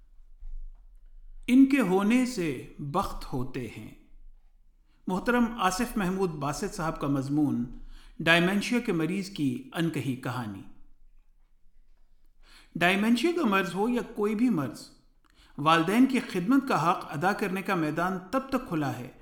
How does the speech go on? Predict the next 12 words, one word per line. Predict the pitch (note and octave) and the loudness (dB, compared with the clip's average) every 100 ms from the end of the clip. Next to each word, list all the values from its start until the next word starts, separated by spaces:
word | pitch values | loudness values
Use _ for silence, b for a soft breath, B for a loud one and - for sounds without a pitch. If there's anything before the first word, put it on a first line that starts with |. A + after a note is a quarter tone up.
| b b - | b b -4
جب | F3+ | -2
تک | F#3+ F3+ | -2 -2
وہ | F3 | 0
جسمانی | D#3 C#3 E3 D#3+ G3+ | -2 -4 -2 -2 -2
طور | - D3+ | -2 -2
پر | D3+ | -2
ہم | C3 C#3+ | -2 0
میں | C3+ | 0
موجود | A#2+ A#2+ C3+ D#3+ C#3+ | -2 -4 -6 -6 -8
ہیں۔ | G#2 - - - - - _ - - - - b b - | -12 -16 -20 -20 -20 -20 _ -20 -20 -20 -20 b b -2
بعد | F#3 C4+ | 2 2
میں | E4+ | 0